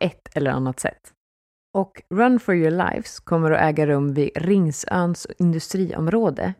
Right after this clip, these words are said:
i Göteborg lördagen den femte oktober och i Örebro city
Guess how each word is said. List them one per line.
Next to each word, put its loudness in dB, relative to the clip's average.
i -6
Göteborg -4
lördagen 2
den -4
femte -2
oktober -6
och -4
i -2
Örebro -2
city -8